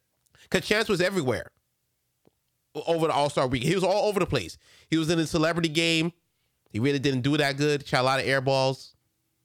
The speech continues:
I don't know why. He did help in, um, dunk competition, but, um, again, I don't understand how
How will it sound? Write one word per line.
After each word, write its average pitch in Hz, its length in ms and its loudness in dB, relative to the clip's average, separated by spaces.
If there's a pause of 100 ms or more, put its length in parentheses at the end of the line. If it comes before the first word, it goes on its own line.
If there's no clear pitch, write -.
(360)
I - 40 -12
don't 98 120 -4
know 101 60 0
why. 117 380 0 (420)
He 156 120 0
did 175 200 0
help 190 340 -2 (1160)
in, 165 160 0
um, 151 340 0
dunk 170 240 -2
competition, 160 720 -2
but, 143 200 0
um, 139 320 0 (1500)
again, 175 480 -2 (1700)
I 156 120 2
don't 208 200 0
understand 208 600 0
how 175 580 0